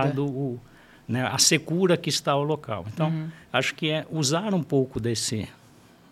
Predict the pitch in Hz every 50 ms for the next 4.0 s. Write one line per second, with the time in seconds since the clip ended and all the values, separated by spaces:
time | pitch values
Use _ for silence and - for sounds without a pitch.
0 | - - - 104 98 104 113 110 - - - - - 147 127 - - 143 143 139
1 | 117 101 107 117 131 139 143 135 - - 165 175 175 175 - 151 151 147 - 139
2 | - - - 143 139 - 143 127 - 110 - - - 156 165 165 131 127 127 113
3 | 123 127 120 120 117 113 127 127 - 180 175 156 160 170 175 180 180 - -